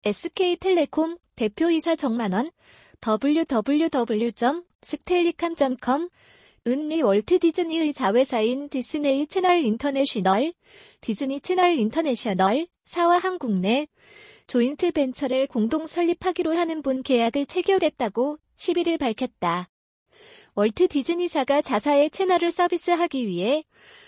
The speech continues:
해외 현지 기업과 조인트 벤처를 설립하는 것은 이번이 처음이다. 상반기 중 설립되는 이번 조인트 벤처는 에스케이텔레콤이 오십일 퍼센트, 디즈니 채널 인터내셔널사가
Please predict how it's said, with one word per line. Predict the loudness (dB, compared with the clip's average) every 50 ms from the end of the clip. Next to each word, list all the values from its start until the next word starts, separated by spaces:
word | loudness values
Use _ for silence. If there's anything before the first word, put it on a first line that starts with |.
| _ _ _ -2
해외 | 0 2 4 4 4 2 0
현지 | 0 -2 -4 -2 -2 -4
기업과 | -2 -2 -2 0 0 0 0 0 0 0
조인트 | 2 2 2 0 0 0 -2 -2 0
벤처를 | 2 0 -2 0 -2 -2 2 2 2 2
설립하는 | 2 2 2 2 2 2 0 -4 -6 -6 -4 -4
것은 | -4 -4 -4 -4 -4 -4
이번이 | -2 -2 0 -2 -2 -2 -6
처음이다. | -6 -2 -2 -2 -2 -2 -4 -4 -4 -4 -2 -4 -6 -8 _ _ _ _ _ _ _ _ _ _ _ _ _ _ _ _ _ _ _ _ _ _ _
상반기 | -10 -4 -4 -4 -2 0 -2 -2 0 -2 -2
중 | -2 -2 -4 -4
설립되는 | -2 0 2 2 2 0 _ 0 0 0 0 0 0 -2
이번 | 0 2 2 0 0
조인트 | -2 -4 -2 -2 -2 -2 -4 -4 -4 -2
벤처는 | -2 -2 -4 -4 -6 -6 -4 -2 0 0 -2 -4 -8 _ _ _ -20 -20 -20 -20 _ _ -4
에스케이텔레콤이 | -4 -4 -4 -6 -6 -2 0 0 0 0 0 0 0 0 0 0 0 -2 -2 0 0 2
오십일 | 2 2 2 0 -2 -2 -2 -2 -2
퍼센트, | -2 -4 -4 -2 -2 -4 -4 -4 -4 -2 -2 -2 -2 -6 _ _ -20 -20 -20 -20 _ _
디즈니 | -6 -6 -4 -4 -4 -4 -6 -6
채널 | -4 -2 0 2 4 2 4 2
인터내셔널사가 | 0 0 0 -2 -2 -2 -2 -2 -2 -2 -2 -2 -2 -2 -4 -4 -6 -2 0 0 0 0 -2